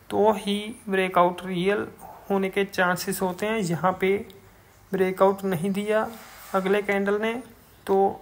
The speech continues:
अब यहाँ पे देखिए, live market चल रहा है, हम देखेंगे ये fake है या real है। मेरे हिसाब से ये fake है, क्योंकि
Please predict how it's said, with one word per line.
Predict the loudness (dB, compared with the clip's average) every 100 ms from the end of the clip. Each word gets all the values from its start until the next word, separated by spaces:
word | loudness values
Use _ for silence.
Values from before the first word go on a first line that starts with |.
| 0 4
अब | 4
यहाँ | 2 0 0
पे | 0
देखिए, | -2 -4 -4 -8 -8 -18 -20 -20 -20 -20 -20 -20 -20 -20 -20 -20 _ _ _ _ -16 -4
live | 4 6 6 2
market | 4 4 2 -4
चल | 0 2
रहा | 8 8
है, | 8
हम | 2 -4 -2
देखेंगे | 0 -2 -2 -2 -2
ये | -2
fake | -4 -2 -2 0
है | 0 -2 -8 -14 -2
या | 0
real | 0 0 0 0
है। |
मेरे | 2 2 2
हिसाब | 2 2 2
से | 0
ये | 0 0
fake | -2 -4 -2
है, | -2
क्योंकि | -2 -4 -4 -4